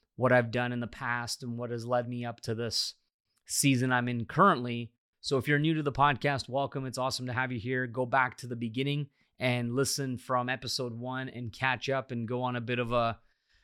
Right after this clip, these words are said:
uh, watching spree or a listening spree. By the way, the show is also on YouTube if you prefer to watch me with, with video,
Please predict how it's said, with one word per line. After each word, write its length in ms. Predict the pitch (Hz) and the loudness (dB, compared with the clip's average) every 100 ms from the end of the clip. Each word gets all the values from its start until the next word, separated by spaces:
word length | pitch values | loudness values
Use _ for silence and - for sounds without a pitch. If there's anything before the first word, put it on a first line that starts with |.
| _ | _
uh, 480 | - 117 113 110 107 - _ _ | 2 4 4 4 0 -2 _ _
watching 600 | 123 113 131 131 147 135 | -6 2 2 2 0 -2
spree 520 | - - 135 139 139 | -4 -6 -4 -2 0
or 180 | 123 117 | 2 4
a 80 | 113 | 4
listening 460 | 127 135 - 131 120 | 2 0 -2 -2 -4
spree. 320 | - 135 135 | 0 0 0
By 260 | 110 127 | 0 0
the 80 | 127 | 2
way, 180 | 127 127 | 0 -2
the 100 | 123 | -2
show 260 | - 127 123 | 0 0 -2
is 100 | 117 | -2
also 480 | 120 123 - 123 - | -2 -2 -4 -6 -6
on 180 | 120 117 | -6 -4
YouTube 460 | 135 147 170 156 143 _ _ _ | -4 -2 0 -2 -4 _ _ _
if 160 | 127 131 | -6 -6
you 40 | |
prefer 280 | 123 - 135 | -8 -6 -2
to 80 | 127 | 0
watch 360 | 120 123 117 127 | 2 2 0 -4
me 340 | 127 123 110 _ _ - | -6 -6 -8 _ _ -8
with, 240 | 120 110 - - | -6 -6 -10 -8
with 160 | 120 | -6
video, 480 | 110 135 135 135 135 | 2 4 6 4 4